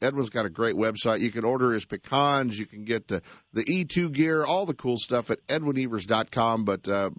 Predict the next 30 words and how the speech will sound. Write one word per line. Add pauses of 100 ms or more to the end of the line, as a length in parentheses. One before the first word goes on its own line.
(160)
Bud,
you
got
a
great
website.
You
know,
a
lot
of, (360)
a
lot
of
guys
we
talk
to,
uh,
their
websites
are,
like,
the
last
thing
they
think
about.
But,